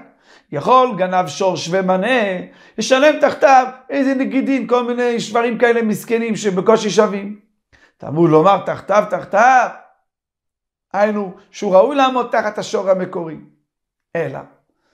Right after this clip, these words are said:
השור והשה של הסייפה לא מיותרים. אז אלא שור ושה דרישא מיתר. שמה אנחנו מציעים? דנכתב רחמונא כי יגנוב איש. מה הוא גנוב? לא צריך לכתוב. וטווחו ומחרו.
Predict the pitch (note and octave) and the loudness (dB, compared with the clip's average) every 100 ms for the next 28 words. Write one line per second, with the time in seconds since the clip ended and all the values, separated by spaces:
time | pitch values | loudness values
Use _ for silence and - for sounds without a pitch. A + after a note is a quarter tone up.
0 | _ _ _ _ _ E3+ - B3+ A#3 G3+ | _ _ _ _ _ -4 0 0 2 -2
1 | A3+ A3 A3 F#3 E3+ G#3 G#3 F#3 G3+ F#3 | -2 -6 -4 -4 -2 -4 -4 -2 -2 -2
2 | D#3 C#3+ - - - _ _ _ - F3+ | -8 -10 -14 -16 -20 _ _ _ -10 2
3 | C#4+ D4 - D4 C#4 C4 C#4+ C4+ C4 C4 | 4 4 4 4 4 4 4 6 6 4
4 | B3 B3+ A3 G#3+ F3 - D#3+ _ _ _ | 0 -6 -8 -6 -8 -10 -20 _ _ _
5 | - C#3+ F#3 F#3 G3 F#3 D#3+ - F3 B2+ | -16 -10 -6 -6 -8 -8 -10 -10 -10 -10
6 | C#3 _ - _ - A#3 F4 - C4 B3 | -14 _ -20 _ -6 -2 -2 0 2 2
7 | B3 C#4 C4+ A#3+ A#3 A3+ F#3+ B3+ B3+ - | 2 4 4 2 0 -2 2 2 2 0
8 | B3 - - - - _ _ _ _ _ | -4 -4 -8 -10 -16 _ _ _ _ _
9 | _ _ _ _ _ _ - F3 G3+ F3+ | _ _ _ _ _ _ 0 2 2 0
10 | F3+ G3+ G3+ G3+ C#4+ G3 - - - _ | -4 -2 -2 -4 -4 -4 -6 -14 -16 _
11 | - - - C#4+ C#4 B3 A#3+ C4 C#4 B3+ | -20 -18 2 2 2 2 2 6 4 4
12 | C4 B3+ B3 A#3+ A#3 - | -2 -4 -2 -2 -4 -16